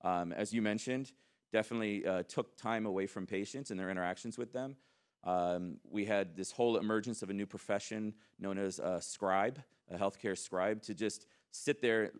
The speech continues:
and interact and listen to the doctor's interaction with the patient and then write down all the notes into the system and do all that data input, um, after visits,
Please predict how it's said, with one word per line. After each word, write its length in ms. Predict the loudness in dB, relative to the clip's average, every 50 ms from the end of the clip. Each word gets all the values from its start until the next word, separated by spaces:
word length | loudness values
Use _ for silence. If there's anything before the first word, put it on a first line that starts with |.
| -20 _ -6
and 140 | -4 -4 -2
interact 440 | -2 0 0 0 0 0 -2 -2 -4
and 120 | -4 -2
listen 380 | 0 -2 -2 0 -2 0 0 -2
to 120 | -4 -4
the 80 | -6 0
doctor's 600 | 2 4 2 2 2 0 0 0 0 -2 -6 -14 _ _ _
interaction 360 | -2 0 2 0 0 0 -4
with 80 | -6 -6
the 60 | -6
patient 440 | -4 -4 -4 -4 -4 -4 -6 -6 -6 -12 _ _ _ _ _ _
and 120 | -8 -4 -2
then 180 | -2 -2 0
write 180 | 0 0 0 0
down 180 | 0 0 0
all 120 | 0 -2 -2
the 80 | -4
notes 400 | -4 -2 0 -2 -2 -2 -6 -12
into 180 | -12 -12 -12 -10
the 100 | -12 -12
system 580 | -8 -6 -6 -6 -6 -6 -6 -6 -6 -6 -10 -8 -8
and 100 | -4 0
do 120 | 4 4
all 80 | 4 4
that 140 | 4 2 0
data 200 | 0 2 2 2
input, 420 | 2 0 0 2 2 2 2 0 -4 _ _ _ _ _ _ _ -4
um, 280 | -2 -2 -2 -2 0
after 280 | 0 -2 -2 0 -4 -2
visits, 520 | 2 2 2 2 2 -2 -6 -6 -8 -12